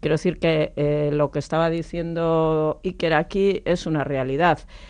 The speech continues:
Se nos ha intentado contar otra, otra versión. Yo, de hecho, oigo constantemente que hubo, que fue necesario, que les llamaron, que tal, que no sé qué. Bueno,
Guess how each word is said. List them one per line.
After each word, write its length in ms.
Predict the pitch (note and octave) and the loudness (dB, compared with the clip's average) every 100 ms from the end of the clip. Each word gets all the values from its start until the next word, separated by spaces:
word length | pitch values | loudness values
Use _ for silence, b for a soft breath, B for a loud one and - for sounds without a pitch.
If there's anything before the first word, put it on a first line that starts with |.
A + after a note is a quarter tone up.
| B B B | B B B
Se 160 | - F3+ | 2 4
nos 160 | F3+ G#3 | 6 4
ha 40 | |
intentado 400 | G#3 A#3 G#3+ G#3+ | 4 2 4 4
contar 360 | G3 G3 G#3+ G3 | 2 2 4 4
otra, 1000 | F#3 F3 D#3+ D3+ D3 D3 C#3+ C#3 C#3 - | 2 2 6 6 6 4 4 2 0 0
otra 220 | E3 D#3+ | 0 2
versión. 580 | D3 C#3 G#3+ G3+ E3+ D3+ | 0 0 4 6 4 2
Yo, 160 | D#3 D#3+ | 2 4
de 100 | E3 | 2
hecho, 480 | - F3+ E3 D#3+ | 2 4 4 4
oigo 380 | - E3+ D#3+ D#3+ | 4 2 4 0
constantemente 880 | D#3+ D#3 - D#3 D#3 D#3 D#3+ D#3 E3 | 0 -2 0 0 0 -2 -2 -2 -2
que 200 | D#3+ D3 | 0 2
hubo, 600 | D#3 D#3 D3+ D3 D3 C#3+ C#3+ C#3+ - | 2 2 2 4 2 2 -2 -6 -4
que 140 | D#3 | -4
fue 180 | - F3+ | 0 0
necesario, 680 | E3+ D#3+ - E3 D#3+ D#3+ D3+ | 0 -4 -2 -2 0 -2 -2
que 80 | E3 | -2
les 180 | E3 | -2
llamaron, 640 | E3+ E3 E3 D#3+ D#3+ E3 D#3+ | 0 0 2 2 0 -2 -4
que 160 | E3+ | -4
tal, 340 | D#3+ D#3+ D#3+ D#3+ | -4 2 2 2
que 120 | D#3 | -4
no 80 | D3+ | -4
sé 160 | D3+ | -6
qué. 240 | C3+ E3+ D#3 | -2 -2 -2
Bueno, 360 | D#3 C#3+ B2 | -2 -2 -4